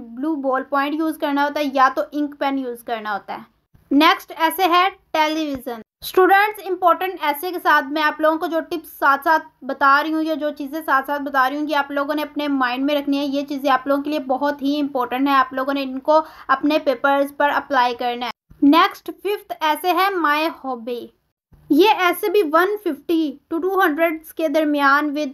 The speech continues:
quotations आप लोगों के सामने गिवन है।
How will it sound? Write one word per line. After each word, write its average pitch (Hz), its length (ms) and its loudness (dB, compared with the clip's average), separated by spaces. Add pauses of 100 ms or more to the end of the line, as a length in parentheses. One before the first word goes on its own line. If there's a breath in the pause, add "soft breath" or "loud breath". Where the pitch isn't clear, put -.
(120)
quotations 285 500 -4
आप 254 180 0
लोगों 269 220 -2
के 277 80 -6
सामने 254 420 -4
गिवन 254 380 -4
है। 294 260 -2